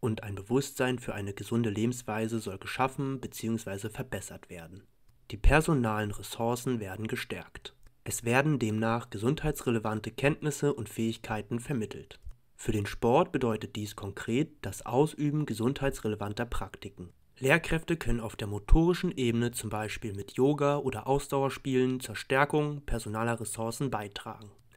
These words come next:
Auf psychosozialer Ebene ist eine Kultur der Anerkennung und Wertschätzung wichtig. Beide Ebenen beeinflussen sich gegenseitig und ihnen wird eine besondere Bedeutung im Sinne eines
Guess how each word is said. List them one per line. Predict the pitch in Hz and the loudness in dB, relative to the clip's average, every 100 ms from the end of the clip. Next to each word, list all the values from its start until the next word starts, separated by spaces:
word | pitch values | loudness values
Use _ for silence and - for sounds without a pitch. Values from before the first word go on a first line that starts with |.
| - _ | -20 _
Auf | - 113 - | 0 0 -2
psychosozialer | - 180 190 190 190 160 160 - | -2 0 4 2 2 2 0 0
Ebene | 139 135 135 | 0 0 -2
ist | 123 - | -2 -6
eine | 117 110 | -6 -4
Kultur | 110 117 - 123 | -4 -4 0 0
der | 107 - | 0 0
Anerkennung | 143 156 151 147 147 143 | 2 2 0 0 0 -2
und | 107 98 | -6 -4
Wertschätzung | 110 123 - 131 - 127 127 | -2 -2 -2 -4 0 0 2
wichtig. | 117 - - - - - - - _ _ | 0 -2 -2 -12 -20 -20 -20 -20 _ _
Beide | 117 117 151 | 0 2 2
Ebenen | 151 117 120 117 | 0 0 0 0
beeinflussen | 113 107 110 - 104 110 | -2 -6 -8 -8 -10 -10
sich | - 98 | -12 -8
gegenseitig | - 120 135 127 120 120 117 - | -4 -2 0 -2 -2 -4 -6 -8
und | - - | -18 -14
ihnen | 117 101 | -10 -8
wird | 107 - | -8 -8
eine | 117 104 | -8 -6
besondere | 101 101 123 165 160 | -6 -2 2 2 2
Bedeutung | 156 127 113 110 113 117 | 0 0 0 -2 -4 -6
im | 107 104 | -6 -6
Sinne | 120 127 127 | -2 -2 -2
eines | 104 104 - | -6 -8 -10